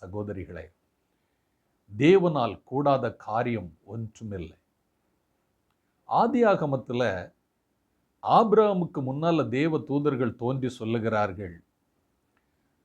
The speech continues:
"தேவனால் எல்லாம் கூடும்,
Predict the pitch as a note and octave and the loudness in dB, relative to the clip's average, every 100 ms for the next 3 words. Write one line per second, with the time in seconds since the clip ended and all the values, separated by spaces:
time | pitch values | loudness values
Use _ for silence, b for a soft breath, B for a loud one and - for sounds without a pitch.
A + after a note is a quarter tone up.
0 | _ _ - G#2+ E3 A3 G#3 E3+ A#2 F2+ | _ _ -2 6 8 8 4 0 -2 -4
1 | - _ _ G#2 B2 F3+ A3 A3+ G3 D3+ | -12 _ _ -8 -4 -2 0 2 2 2
2 | - B2 A#2+ F#2 | -4 -4 -4 -6